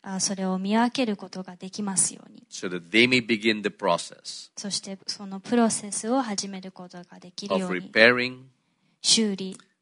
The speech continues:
Speaker 2: rebuilding,
Speaker 1: 立て直し、
Speaker 2: and restoring.
Speaker 1: そして修復できるように。
Speaker 2: Let your kingdom come.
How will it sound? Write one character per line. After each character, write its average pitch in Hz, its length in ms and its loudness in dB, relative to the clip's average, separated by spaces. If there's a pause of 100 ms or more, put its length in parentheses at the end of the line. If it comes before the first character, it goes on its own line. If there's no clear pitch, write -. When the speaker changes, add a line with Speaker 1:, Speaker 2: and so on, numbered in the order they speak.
Speaker 2:
rebuilding, 107 680 2
Speaker 1:
立 190 200 -2
て 196 160 -6
直 202 240 -2
し、 - 380 0 (180)
Speaker 2:
and 98 180 2
restoring. - 440 -8 (140)
Speaker 1:
そ 196 160 -8
し - 160 -6
て 214 260 -14 (160)
修 208 240 -4
復 208 260 -12
で 196 140 -12
き 240 180 -6
る 226 140 -2
よ 185 160 -4
う 170 60 -10
に。 170 160 -18 (140)
Speaker 2:
Let 92 120 -6 (120)
your 90 80 -10
kingdom 135 460 -4
come. 120 380 2